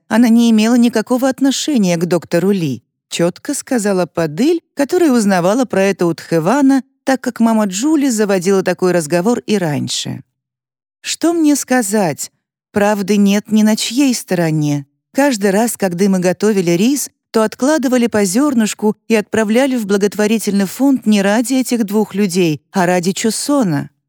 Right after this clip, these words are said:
Но разве не господин Ли поделил на два лагеря наших соотечественников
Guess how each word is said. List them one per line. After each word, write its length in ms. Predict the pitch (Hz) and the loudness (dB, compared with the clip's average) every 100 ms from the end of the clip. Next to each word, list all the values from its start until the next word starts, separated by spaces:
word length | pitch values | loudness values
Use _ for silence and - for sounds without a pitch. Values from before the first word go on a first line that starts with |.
| _ _ _ _ _ _ | _ _ _ _ _ _
Но 160 | 190 202 | 0 2
разве 320 | 208 190 190 | 2 0 0
не 120 | 208 | 0
господин 600 | 185 202 - 208 202 339 339 | 0 -2 -2 -4 -2 -2 -2
Ли 400 | 302 262 160 - _ | 0 0 0 -4 _
поделил 500 | 202 190 226 214 185 | -2 0 2 2 2
на 140 | 175 | 0
два 260 | 190 180 196 | -2 0 0
лагеря 640 | 170 226 294 233 240 240 - _ | 0 0 0 0 0 0 -4 _
наших 380 | 208 233 247 - | 0 0 -2 -2
соотечественников 1080 | 269 262 - 311 - - - 175 156 165 | -2 -2 0 0 -2 -8 -4 -4 -2 -4